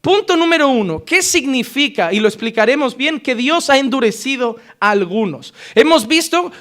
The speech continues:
que en el primer versículo Pablo decía que los escogidos alcanzaron a Dios, la gracia y salvación de Dios, y el resto, los demás, fueron endurecidos. ¿Qué significa que Dios ha endurecido?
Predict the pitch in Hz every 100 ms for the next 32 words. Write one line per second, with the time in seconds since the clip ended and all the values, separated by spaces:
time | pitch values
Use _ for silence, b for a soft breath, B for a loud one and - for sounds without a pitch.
0 | B 254 247 233 240 262 311 277 - 302
1 | 311 269 233 269 262 233 226 220 220 220
2 | 208 214 - 214 - 269 302 285 220 208
3 | 202 208 180 175 208 254 330 294 285 320
4 | 381 - - _ B B 180 175 220 294
5 | 294 277 285 269 262 285 277 262 285 349
6 | 349 - B 220 247 226 196 294 370 -
7 | 311 254 240 247 294 269 311 302 226 269
8 | 240 262 240 - 254 202 160 - B B
9 | 320 370 - 330 262 262 233 - 320 320
10 | 302 311 294 247 220 226 262 269 - -
11 | 240 240 214 214 185 - 175 139 131